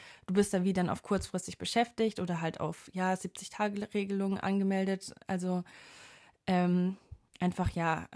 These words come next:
das ist dann eine offizielle Anstellung quasi für den Tag, wo du drehst. Das heißt, ähm, da bin ich dann schon auch eigentlich verpflichtet, dann zu sagen, dass ich schwanger bin. Jetzt, wo ich, äh, das bin und wo alles schön und gut ist, <laughs> ähm,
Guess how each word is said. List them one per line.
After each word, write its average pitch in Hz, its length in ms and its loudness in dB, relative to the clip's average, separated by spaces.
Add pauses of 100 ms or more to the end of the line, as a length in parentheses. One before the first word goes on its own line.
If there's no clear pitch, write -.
(160)
das 185 200 -10
ist - 100 -12
dann 175 200 0
eine 175 220 0
offizielle 180 600 0
Anstellung 170 520 0
quasi 170 340 -2
für 175 160 -6
den 170 280 0
Tag, 165 280 -6
wo 170 120 -2
du 165 100 -4
drehst. 165 500 -4 (440)
Das - 220 -6
heißt, 175 380 2
ähm, 175 220 0
da 175 160 0
bin 180 160 2
ich 175 140 0
dann 170 160 -2
schon 175 240 0
auch 170 180 0
eigentlich 170 320 -2
verpflichtet, 180 560 -2
dann 170 140 -2
zu - 120 -6
sagen, 170 300 0
dass 170 140 -4
ich - 100 -12
schwanger 165 300 -4
bin. - 200 -8 (880)
Jetzt, 277 300 4
wo 208 100 4
ich, 214 380 -2
äh, 208 120 4
das 196 220 2
bin 320 340 4
und 220 200 4
wo 202 60 4
alles 190 280 2
schön 185 160 0
und 185 80 4
gut 240 220 0
ist, 285 240 2 (720)
<laughs> - 640 -12
ähm, 208 520 6